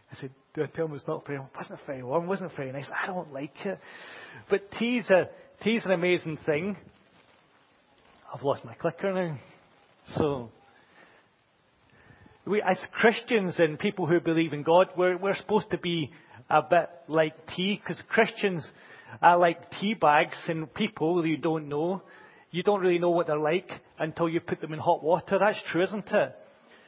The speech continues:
You meet people all the time, don't you? You think, "Oh, they're a really nice person," or, "That, that, that person's got a nice character." And then all of a sudden, a, a difficult situation comes, and what happens? You go, "Blah!"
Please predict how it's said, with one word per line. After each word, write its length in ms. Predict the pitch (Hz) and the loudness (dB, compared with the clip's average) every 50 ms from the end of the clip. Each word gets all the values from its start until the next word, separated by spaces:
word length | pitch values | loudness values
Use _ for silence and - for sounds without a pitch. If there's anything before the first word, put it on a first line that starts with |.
| - _ | -20 _
You 120 | - 156 160 | -4 -2 0
meet 240 | 175 226 220 214 - | 0 0 -2 -4 -4
people 260 | - 196 - 175 175 | -6 -4 0 2 2
all 100 | 165 156 | 4 4
the 80 | 160 | 2
time, 300 | 151 - - 175 185 196 | 0 2 0 0 0 2
don't 200 | 190 202 202 190 | 2 2 2 0
you? 100 | 165 160 | 0 -2
You 40 | 160 | -2
think, 240 | - - 151 139 - | -2 -2 -2 -2 0
"Oh, 140 | 156 165 151 | 0 2 2
they're 160 | 151 196 196 | 2 2 2
a 80 | 185 160 | 2 2
really 200 | 147 143 135 131 | 2 2 0 0
nice 240 | 131 135 135 - - | -2 -4 -6 -8 -10
person," 480 | - 143 143 139 139 - - - 180 160 | -6 -2 -2 -2 -2 -4 -6 -6 -4 -2
or, 80 | 135 | 0
"That, 280 | 123 147 160 160 143 - - - - - - - _ - | 2 2 2 2 0 -4 -14 -20 -20 -20 -20 -8 _ 2
that, 220 | 165 175 151 151 | 4 4 4 2
that 200 | 165 180 175 - | 0 0 0 0
person's 360 | - 165 151 - - 151 - | 0 -2 -2 -2 -4 -8 -8
got 220 | - - 139 135 123 | -4 -2 0 0 0
a 20 | |
nice 240 | 123 135 139 139 - - | 0 -4 -6 -6 -8 -8
character." 480 | - - 143 143 160 160 - - 170 170 | -4 -2 0 0 -2 -2 -4 -2 0 2
And 120 | 156 151 | 2 2
then 180 | 156 156 151 151 | 0 0 0 4
all 200 | 151 175 185 175 | 4 4 6 4
of 80 | 165 - | 2 0
a 40 | |
sudden, 260 | - 165 156 - 156 151 | 0 -2 -4 -2 -2 0
a, 160 | 147 147 139 147 | 0 0 0 -2
a 120 | 151 156 | -2 -2
difficult 540 | 147 - - 190 - - 190 - 170 170 - | 2 4 4 4 4 4 0 0 -2 -4 -2
situation 560 | - 165 - - - 147 160 180 - - 202 | -2 -4 -6 -4 -2 0 0 0 0 -2 -6
comes, 260 | 185 - - 190 175 147 | 0 4 4 4 4 4
and 80 | 180 | 4
what 160 | 190 185 151 | 6 6 8
happens? 280 | 143 165 180 175 190 190 | 8 6 6 4 2 0
You 60 | 196 | 4
go, 220 | 190 185 180 156 - - - - - - - - - - | 6 8 8 6 6 0 -14 -16 -16 -18 -18 -16 2 8
"Blah!" 1120 | 208 392 370 - - 285 269 240 226 226 220 - - - - - - - - - - - | 10 12 12 12 12 12 12 12 12 12 12 12 8 6 6 6 6 4 4 2 0 -2